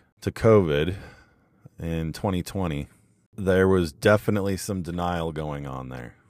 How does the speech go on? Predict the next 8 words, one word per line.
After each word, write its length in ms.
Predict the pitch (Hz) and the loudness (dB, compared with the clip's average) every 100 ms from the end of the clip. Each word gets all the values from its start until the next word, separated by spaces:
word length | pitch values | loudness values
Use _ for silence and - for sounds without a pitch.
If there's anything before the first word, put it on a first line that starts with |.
| _ - | _ -4
Definitely 540 | 92 - 92 85 87 | -4 -4 -6 -4 -6
some 220 | - 87 | -4 -4
denial. 540 | 85 78 73 67 64 - _ _ - | -2 0 -2 -2 -6 -10 _ _ -6
I 220 | 76 73 67 - _ _ | -4 -4 -6 -16 _ _
laid 380 | 82 87 95 92 | -6 0 2 0
in 160 | 87 82 | 0 0
bed 420 | 87 92 90 78 | 0 2 0 -4
quivering 880 | - 107 123 117 92 78 73 71 | -8 0 4 6 4 2 0 -4